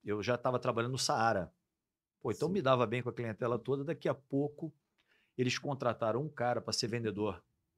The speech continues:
Speaker 1: é, é, vendedor sênior da Hering, pra trabalhar nessa região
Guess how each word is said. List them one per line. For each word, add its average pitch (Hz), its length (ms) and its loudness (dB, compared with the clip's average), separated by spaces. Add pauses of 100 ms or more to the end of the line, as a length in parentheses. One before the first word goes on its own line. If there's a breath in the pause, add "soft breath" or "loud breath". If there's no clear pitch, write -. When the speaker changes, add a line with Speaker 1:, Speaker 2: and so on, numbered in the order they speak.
Speaker 1:
é, 92 240 -4 (160)
é, 87 480 -8 (160)
vendedor 104 460 -2
sênior 110 500 0 (320)
da 117 160 2
Hering, 104 440 0 (460 soft breath)
pra - 100 6
trabalhar 147 420 6
nessa 170 340 4
região 156 560 6